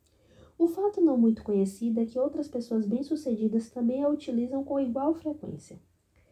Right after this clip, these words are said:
A visualização é uma técnica em que você usa a imaginação para criar uma imagem convincente do futuro, fornecendo maior clareza e produzindo a motivação que vai ajudá-la a transformar sua visão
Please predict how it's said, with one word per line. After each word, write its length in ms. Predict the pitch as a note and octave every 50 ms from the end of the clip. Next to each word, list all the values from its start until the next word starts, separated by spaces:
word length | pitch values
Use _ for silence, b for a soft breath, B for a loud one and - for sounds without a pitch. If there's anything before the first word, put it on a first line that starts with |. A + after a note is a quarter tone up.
| b b b b _
A 120 | D#4+ D#4+
visualização 840 | D#4+ F#4+ F#4 F#4 E4+ E4+ C#4+ A#3+ A3+ G#3+ G3+ F#3+ G3 - A3 G#3+
é 40 | G#3 G#3
uma 180 | G3+ G3+ G3
técnica 500 | F#3+ - G#3 G3+ G3 G3 F#3+ F3+ F3+ -
em 60 | G3+
que 100 | G3 -
você 300 | A3+ A3 A#3+ A#3 - -
usa 260 | A3+ A#3 B3+ C4+ C#4 C#4+
a 40 |
imaginação 680 | C4 A#3+ A#3 A3+ A3 G#3 G3+ G3 G3 F#3+ - G#3 G#3 G#3+
para 240 | G#3 G3+ G3+ G3+
criar 340 | G3+ - G#3+ A3 G#3 G3+ G#3
uma 80 | A3+ A3+
imagem 400 | A3+ G#3 G3+ F#3+ G3 G3+ G#3 G#3
convincente 800 | G3+ - C#4 D4+ D#4+ E4+ E4+ E4+ - - B3+ A#3+ B3 - -
do 80 | A3 G#3+
futuro, 540 | G#3+ - - F#3+ F#3+ - F#3 F3 F3+ F3 F3 B B B B B B B
fornecendo 680 | - B3 B3 B3+ C4+ C4 C4 C4 - C#4 C4 C4 C4
maior 400 | B3+ B3+ B3 B3+ C#4 D#4+ F4 -
clareza 600 | - - A#3 - A#3 G#3+ F#3+ F#3 F#3+ F#3+ - -
e 80 | - A3+
produzindo 640 | A3+ - B3 A#3+ A#3 A#3 A#3 G#3+ G#3 G#3 G#3 G#3 G#3+
a 20 |
motivação 800 | G#3 A3 A#3+ A#3+ - - C#4+ C#4 C#4+ D4 - - A3+ G3+ G3+ G#3+
que 140 | G#3+ A3+
vai 160 | G#3 G#3 G3+ G3+
ajudá-la 420 | G#3 G#3+ A3+ G3 F#3+ F#3 F3 F3
a 60 | F3
transformar 560 | F3+ F#3 F#3+ F#3 - F3+ E3+ E3+ F3+ F#3+ A3+
sua 220 | A#3 - - C#4 C4+
visão 380 | C4+ C4 A#3 G#3+ G3 F#3+ F#3+